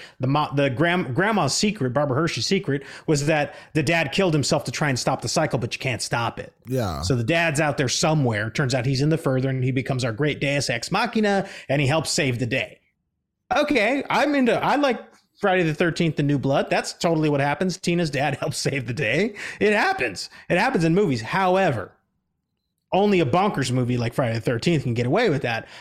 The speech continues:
Speaker 1: With a movie that follows its own r-, logic and rule set and universe of rules, it felt a little less earned to just go, "Oh yeah, it's the dad, and the dad can help." You just, it, it just came late.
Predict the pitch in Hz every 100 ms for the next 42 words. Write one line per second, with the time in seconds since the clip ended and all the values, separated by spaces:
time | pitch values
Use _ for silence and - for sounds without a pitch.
0 | - 147 151 156 226 202 135 - 170 190
1 | 196 139 127 160 135 117 131 135 139 165
2 | 160 156 127 120 170 185 - 151 120 117
3 | 120 175 175 147 135 - 131 113 127 180
4 | 240 131 117 120 - _ - - - _
5 | - - _ _ _ 175 180 - 226 233
6 | 214 - 151 151 151 185 185 185 196 131
7 | 131 160 214 170 180 220 214 _ _ _
8 | _ _ _ _ - 123 160 - 170 151
9 | 147 - - 85 143 185 240 208 110 -
10 | 151 160 113 - - 113 127 131 156 143
11 | - 110 113 - - _ _ _ _ _
12 | _ _ 165 180 160 208 - 170 165 170
13 | 190 185 233 226 226 160 135 165 104 -
14 | -